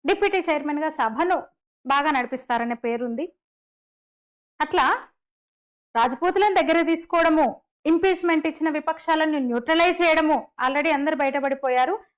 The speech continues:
ఆ, మీరు అట్లెట్లా తొలగిస్తారో తొలగింపు మీద మద్దతు ఇస్తున్నారు, ధన్కర్కి మద్దతు ఇస్తే ఎవ-, ఎవరికి తోచింది వాళ్ళు మాట్లాడుతున్నారు.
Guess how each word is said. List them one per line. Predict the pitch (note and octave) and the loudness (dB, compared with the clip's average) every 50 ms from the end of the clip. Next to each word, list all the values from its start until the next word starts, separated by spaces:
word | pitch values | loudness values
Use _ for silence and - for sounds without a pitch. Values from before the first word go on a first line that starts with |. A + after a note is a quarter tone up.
| _ - | _ -4
ఆ, | A#3 A#3 | -2 0
మీరు | A#3+ B3+ A#3+ | 0 2 0
అట్లెట్లా | A#3 A#3 A#3 D4+ D4+ D4+ D4+ D4 | 0 0 0 0 0 0 0 -2
తొలగిస్తారో | D4 C#4+ C4 B3 B3+ C4+ C4 - C4+ B3+ C4+ | 0 0 -2 -2 -2 -4 -4 -4 -4 -2 -2
తొలగింపు | - B3+ B3 A#3+ B3+ B3+ B3+ C4 B3+ | -2 -2 -2 -2 -2 -4 -6 -6 -6
మీద | B3+ C4+ | -6 -6
మద్దతు | C#4+ C4 B3+ D4+ - D#4+ E4+ E4 F#4+ | -2 0 0 0 2 2 2 2 2
ఇస్తున్నారు, | E4+ - - E4+ D4+ C#4+ C#4 C#4 D4 | 0 0 0 2 2 4 4 4 2
ధన్కర్కి | B3+ B3+ A#3+ B3 A#3 B3+ B3+ B3 B3+ B3+ | 2 2 0 0 0 -2 -4 -4 -4 -4
మద్దతు | A#3+ A#3 G#3 A#3 A#3 C4 | -4 -2 -4 -4 -6 -8
ఇస్తే | C4 - G4+ | -6 -2 0
ఎవ-, | F#4+ D#4+ D4 C#4 C#4 - | 0 2 0 0 -2 -2
ఎవరికి | D4 C#4+ D4+ C#4 C4+ | -2 -2 -2 -2 -2
తోచింది | D4 B3+ B3+ C4 C#4 B3+ | -4 -4 -2 -2 -2 -2
వాళ్ళు | B3 A#3 A3 A3+ | 0 -2 -2 -2
మాట్లాడుతున్నారు. | A3 G#3+ G#3+ - A3 G#3 G#3 - G#3+ G#3+ G#3+ G#3+ G#3+ A#3 | -2 -4 -4 -4 -6 -6 -6 -8 -10 -10 -6 -6 -4 -2